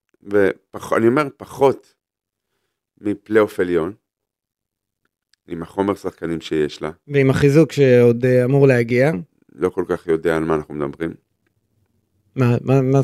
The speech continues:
Speaker 2: אתה לא, מה אתה לא
Speaker 1: על
Speaker 2: יודע?
Speaker 1: איזה חיזוק אנחנו מדברים?
Speaker 2: אני יודע, אני אספר לך, מה, מה אתה יודע? אתה, אפילו אני לא צריך לספר לך. שוער, בלם, שחקן התקפה, כי סתיו נחמני
Speaker 1: אה, לא
Speaker 2: ו-
Speaker 1: פוזיציות.
Speaker 2: מה, שמות?
Speaker 1: כן.
Speaker 2: נגיע גם לשמות.
Speaker 1: אוקיי.
Speaker 2: אמ,
Speaker 1: תזכור שינואר כבר,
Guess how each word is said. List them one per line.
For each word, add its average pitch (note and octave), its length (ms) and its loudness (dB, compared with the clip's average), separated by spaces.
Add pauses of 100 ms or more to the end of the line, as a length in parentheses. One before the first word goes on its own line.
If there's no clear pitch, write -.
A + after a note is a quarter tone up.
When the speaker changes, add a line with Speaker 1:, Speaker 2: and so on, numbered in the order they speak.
Speaker 2:
אתה B2+ 100 -2
לא, A#2+ 160 0
מה B2+ 180 0
אתה B2 140 -4
לא A#2 80 0
Speaker 1:
על A2 60 2
Speaker 2:
יודע? E2+ 120 -2
Speaker 1:
איזה F2 160 -4
חיזוק F2 340 -6
אנחנו D#2+ 220 -6
מדברים? D2+ 320 -8 (140)
Speaker 2:
אני D#3+ 180 0
יודע, F3 240 6
אני F3 160 4
אספר D#3+ 380 0
לך, C3+ 180 -4
מה, C3+ 280 0
מה B2 100 -4
אתה C#3 140 -4
יודע? D#3+ 420 2
אתה, C#3 260 -4
אפילו D#3 300 0
אני F3+ 80 4
לא F#3 60 4
צריך F#3 180 -4
לספר F#3 280 -4
לך. - 260 -6
שוער, F3 520 2 (440)
בלם, E3 520 2 (360)
שחקן E3+ 400 0
התקפה, E3 380 -2
כי D3+ 240 -4
סתיו E3+ 280 -4
נחמני C#3+ 240 -4
Speaker 1:
אה, C3+ 120 0
לא B2 200 4
Speaker 2:
ו- - 40 -12
Speaker 1:
פוזיציות. D3+ 840 2 (380)
Speaker 2:
מה, D3 160 -2
שמות? F3 600 0
Speaker 1:
כן. G2+ 380 0 (800)
Speaker 2:
נגיע D#3 360 4
גם D3+ 160 -2
לשמות. B2 520 -6 (200)
Speaker 1:
אוקיי. F2 480 -4
Speaker 2:
אמ, C#3+ 680 0
Speaker 1:
תזכור A#2 320 -2
שינואר G2 680 -2
כבר, D#2 260 -8